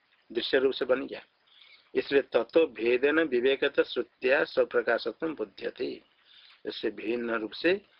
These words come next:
आत्मा है, वो दृश्य बन गया, दृष्टा उससे भिन्न है, वही चिद रूप साक्षी स्वयं प्रकाश है।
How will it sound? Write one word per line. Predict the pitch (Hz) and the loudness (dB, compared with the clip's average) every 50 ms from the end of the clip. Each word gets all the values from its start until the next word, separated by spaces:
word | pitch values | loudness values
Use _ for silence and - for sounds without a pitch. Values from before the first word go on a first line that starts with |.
| _ _ _ _ - - | _ _ _ _ -8 -4
आत्मा | 117 110 - - 120 107 | -4 -4 -4 -6 -6 -4
है, | - 113 139 147 127 - - - | -2 0 0 0 -2 -6 -10 -8
वो | - 113 | -6 -6
दृश्य | 110 - 131 123 - 147 139 | -2 0 0 0 2 2 2
बन | 131 151 165 175 | 4 2 2 0
गया, | 156 120 104 - - _ _ _ _ _ _ _ - 107 | -2 -4 -4 -6 -10 _ _ _ _ _ _ _ -8 0
दृष्टा | 107 127 120 - - - 135 | 2 2 2 2 4 4 4
उससे | 127 117 - - 113 | 4 4 0 -4 -4
भिन्न | 101 117 123 143 160 | -4 -4 -4 -6 -6
है, | 139 - _ _ _ _ _ - _ - _ - | -8 -10 _ _ _ _ _ -20 _ -16 _ -4
वही | 117 113 | -2 -2
चिद | - - 120 110 117 | -2 -2 -4 -2 0
रूप | 110 110 - - 120 | -2 -2 -2 -2 -2
साक्षी | 113 110 110 107 - - - 107 - - 180 190 214 220 _ _ _ _ _ - | -2 -2 -4 -6 -8 -6 -8 -8 -6 -2 -2 -2 -2 -4 _ _ _ _ _ -8
स्वयं | - - 120 110 110 | -2 -2 -2 -2 -2
प्रकाश | 95 101 101 - 110 107 104 - | -4 -6 -6 -6 -6 -8 -4 -2
है। | 135 147 131 - - | 0 0 0 0 -4